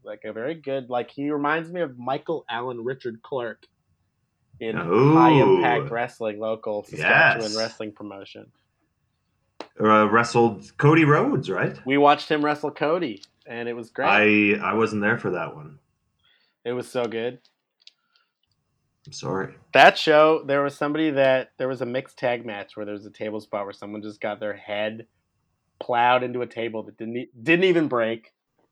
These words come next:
Speaker 2: I saw that on, uh, Botchamania.
Speaker 1: It
Speaker 2: That
Speaker 1: ended
Speaker 2: one
Speaker 1: up
Speaker 2: made
Speaker 1: on
Speaker 2: Botchamania.
Speaker 1: Botchamania, and they didn't even have a very good angle of it, but, uh, yeah.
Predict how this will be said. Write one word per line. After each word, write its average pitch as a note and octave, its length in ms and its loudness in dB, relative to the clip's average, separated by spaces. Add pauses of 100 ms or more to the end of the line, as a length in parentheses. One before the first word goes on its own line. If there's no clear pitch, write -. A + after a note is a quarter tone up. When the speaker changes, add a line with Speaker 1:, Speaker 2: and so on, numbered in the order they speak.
(120)
Speaker 2:
I G#2+ 140 4
saw A#2+ 280 2
that A2 200 4
on, G#2+ 180 4
uh, G2 240 2
Botchamania. G#2+ 840 0
Speaker 1:
It B2 100 2
Speaker 2:
That B2 80 6
Speaker 1:
ended C3+ 160 2
Speaker 2:
one C#3 40 4
Speaker 1:
up C#3 80 4
Speaker 2:
made - 60 4
Speaker 1:
on C#3 140 4
Speaker 2:
Botchamania. C#3 320 6
Speaker 1:
Botchamania, C#3+ 400 0
and B2+ 100 -4
they C3 40 -2
didn't C3 140 -6
even C3+ 180 -6
have C3 100 -2
a B2 40 -8
very B2 180 -6
good A#2+ 120 -6
angle A2+ 380 -8
of G2 160 -14
it, G2+ 100 -14 (100)
but, - 340 -12
uh, G2+ 320 -6 (400)
yeah. A2+ 220 -4